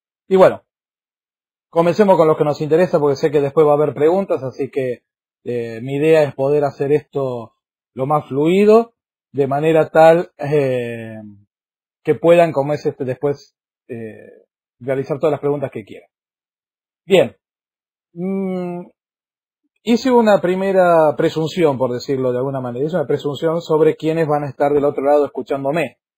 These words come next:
Y supongo que serán o bibliotecarios que están, este, queriendo elegir una aplicación para gestión, eh, integral de una biblioteca, o informáticos que están adentrándose en esto.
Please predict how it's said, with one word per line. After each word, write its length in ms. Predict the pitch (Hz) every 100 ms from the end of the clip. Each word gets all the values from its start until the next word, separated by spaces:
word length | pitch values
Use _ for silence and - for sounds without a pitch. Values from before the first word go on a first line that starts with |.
| _ _ _
Y 280 | 143 160 196
supongo 520 | - 156 135 175 175
que 140 | 147 151
serán 420 | 170 175 151 123
o 500 | 131 127 120 117 117
bibliotecarios 800 | 123 123 135 143 135 175 135 120
que 100 | -
están, 280 | 120 147 147
este, 640 | 143 _ 127 120 117 113 -
queriendo 460 | 127 139 160 160
elegir 560 | 147 147 143 202 175 139
una 420 | 123 110 107 107
aplicación 760 | 113 127 131 131 180 156 123 107
para 260 | 110 110
gestión, 600 | - 117 - 143 143 127 - _ _ _ _ _
eh, 320 | 113 113 110
integral 500 | 147 131 151 160 170
de 60 | 147
una 100 | 156
biblioteca, 640 | 160 180 180 196 208 214 _ _ _ _ -
o 380 | 220 214 220 208
informáticos 680 | 185 202 196 190 190 190 175
que 60 |
están 220 | 156 165
adentrándose 680 | 165 160 156 156 165 151 -
en 80 | 127
esto. 320 | 113 - 98